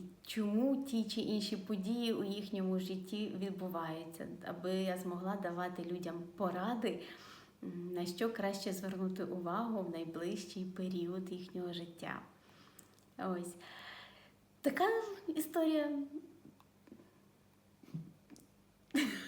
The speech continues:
Сподіваюсь, вам було цікаво. Сподіваюсь, що ви не будете ставитися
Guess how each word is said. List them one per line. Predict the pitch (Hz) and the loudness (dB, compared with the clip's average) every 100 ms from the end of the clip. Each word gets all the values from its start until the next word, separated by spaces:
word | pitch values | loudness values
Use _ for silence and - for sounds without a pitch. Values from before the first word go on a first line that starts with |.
| - 339 349 466 466 - - - - | 8 10 10 4 0 -4 -4 -4 -6
Сподіваюсь, | - 311 311 440 392 | 0 4 8 10 10
вам | 330 285 | 10 10
було | 277 262 | 10 6
цікаво. | 262 - 226 226 233 254 - | 4 4 4 4 0 -4 -8
Сподіваюсь, | - 294 254 269 302 311 285 - - - | -2 2 4 6 8 8 6 4 -2 -2
що | 262 254 254 254 247 - - - | 2 6 8 8 4 -2 -8 -6
ви | - 220 220 226 262 262 | 0 2 4 4 6 8
не | 247 | 6
будете | 220 247 226 226 226 | 4 2 2 2 0
ставитися | - 240 226 220 226 226 220 | 4 6 6 4 2 2 2